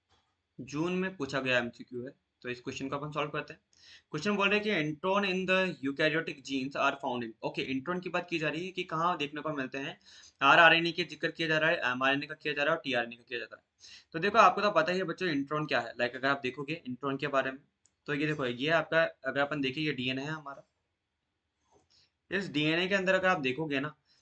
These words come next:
तो यहाँ पे हमें क्या क्या देखने को मिलता है। यहाँ पे हमें, अ, इस डीएनए के अंदर एक्सॉन आपको देखने को मिलेंगे, इंट्रॉन्स देखने को मिलते हैं,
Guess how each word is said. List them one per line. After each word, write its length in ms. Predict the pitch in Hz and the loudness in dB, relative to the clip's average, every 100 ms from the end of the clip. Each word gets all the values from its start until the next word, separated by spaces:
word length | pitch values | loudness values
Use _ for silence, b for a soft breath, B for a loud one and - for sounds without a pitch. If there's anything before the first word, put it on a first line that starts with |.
| _ | _
तो 60 | 156 | -2
यहाँ 220 | 147 139 | 0 2
पे 100 | 160 | 2
हमें 200 | 175 175 | 0 0
क्या 100 | 165 | 0
क्या 140 | 165 | 0
देखने 220 | 165 160 | 0 -2
को 120 | 160 165 | -4 -2
मिलता 240 | 147 147 | -2 -4
है। 140 | 156 - | -6 -6
यहाँ 120 | 127 | -4
पे 120 | 123 151 | 0 2
हमें, 300 | 147 147 147 b b _ - | 2 -2 -6 b b _ 2
अ, 480 | 127 123 123 127 - _ _ _ _ _ - | 6 6 6 4 0 _ _ _ _ _ -6
इस 160 | 165 151 | -4 0
डीएनए 260 | 147 151 | 2 4
के 60 | 156 | 4
अंदर 220 | 151 160 | 4 4
एक्सॉन 520 | 135 127 113 131 156 | 4 2 0 -2 2
आपको 200 | 147 143 | 2 2
देखने 240 | 147 139 143 | -2 -2 -2
को 120 | 143 | -2
मिलेंगे, 380 | 135 135 135 139 | -2 -2 -2 -4
इंट्रॉन्स 600 | - 127 120 139 143 143 | -4 -8 -6 -4 -4 -4
देखने 280 | 131 131 | -6 -4
को 100 | 135 | -6
मिलते 300 | 135 127 - | -4 -6 -6
हैं, 200 | 127 127 | -8 -10